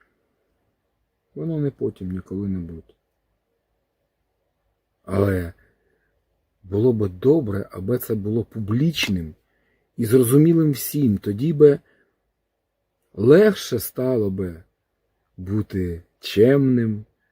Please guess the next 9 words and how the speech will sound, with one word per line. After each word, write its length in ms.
добрим, 1000
обирати 640
добро, 880
не 300
красти, 1000
особливо 680
під 200
час 380
війни, 500